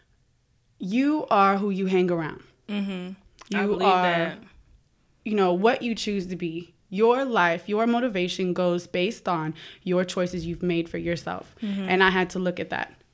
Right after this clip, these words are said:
Speaker 1: Who am I hanging around?
Speaker 2: Mm.
Speaker 1: Who am I choosing to be a mentor for myself? And not just a mentor. Are they owning up to what they say?
Speaker 2: Yes,
Speaker 1: Are, are you
Speaker 2: girl.
Speaker 1: really walking into the steps and what you've been through? Because I can only tell you as much as what I've been through.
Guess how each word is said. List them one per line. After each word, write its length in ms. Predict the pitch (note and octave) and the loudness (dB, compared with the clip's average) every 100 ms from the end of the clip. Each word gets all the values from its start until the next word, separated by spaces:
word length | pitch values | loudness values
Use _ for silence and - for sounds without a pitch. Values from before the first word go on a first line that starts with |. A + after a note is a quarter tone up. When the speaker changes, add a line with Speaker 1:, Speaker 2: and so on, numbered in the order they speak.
| - - | -20 -4
Speaker 1:
Who 140 | B3 | 2
am 100 | C#4 | 4
I 80 | D#4+ | 4
hanging 320 | D#4 A3 F#3+ | 4 2 2
around? 380 | F#3 D#3 D3+ E3+ - _ _ - - | 0 -2 -6 -8 -12 _ _ -20 -16
Speaker 2:
Mm. 220 | G3+ G3 F#3+ | -12 -12 -8
Speaker 1:
Who 140 | - C4 | 2 6
am 100 | D4+ | 6
I 80 | |
choosing 340 | C#4+ C4+ B3 A#3+ | 4 0 2 0
to 80 | G#3+ | 0
be 120 | A3 | 2
a 40 | |
mentor 400 | G3+ G#3+ A3 G#3 | 2 2 0 -2
for 120 | F#3 | -2
myself? 460 | F#3+ F#3 F#3 E3 E3+ | 0 0 0 -4 -2
And 60 | G3+ | -4
not 100 | C4 | -4
just 160 | C4+ | -2
a 40 | A3+ | -2
mentor. 540 | G#3 G#3+ - E3+ F3 - - - | 0 -2 -4 -6 -8 -12 -16 -2
Are 140 | G3+ | 0
they 160 | G3+ G3 | 0 -2
owning 300 | G#3 B3 A#3 | -2 0 -2
up 100 | - | -4
to 100 | G3+ | -2
what 180 | F#3+ - | -4 -4
they 120 | E3+ | -8
say? 440 | E3 F#3+ F3+ F3 - - | -6 -4 -4 -6 -12 -14
Speaker 2:
Yes, 300 | A3+ A#3+ A#3 | -12 -10 2
Speaker 1:
Are, 140 | G3+ - | 4 4
are 120 | G#3+ | 2
you 160 | A3 F3 | 2 0
Speaker 2:
girl. 140 | E3+ | -2
Speaker 1:
really 260 | G#3 B3+ A#3+ | 0 0 0
walking 420 | G3+ G#3+ A3+ A3+ | 0 0 0 -2
into 180 | G3+ G3+ | -2 -2
the 80 | F#3 | -8
steps 380 | - G3+ - | -2 -2 -2
and 160 | F#3 F#3 | -6 -4
what 180 | G3+ - | -4 -4
you've 140 | F3+ | -4
been 160 | F#3+ G3+ | 0 0
through? 200 | C#3+ - | -2 -8
Because 360 | G#3 - G#3+ G3 - | -8 -4 -4 -2 2
I 140 | B3+ | 2
can 160 | C4 A#3+ | 2 -2
only 180 | A3+ | 0
tell 180 | G#3 A3+ | -2 -2
you 140 | A3 G#3 | 0 -2
as 140 | F#3+ | 0
much 200 | G3 G3 | -2 -2
as 60 | F#3 | -6
what 120 | F#3 | -4
I've 180 | E3 D#3+ | -4 -2
been 200 | F3+ F3 | 0 0
through. 200 | - | -4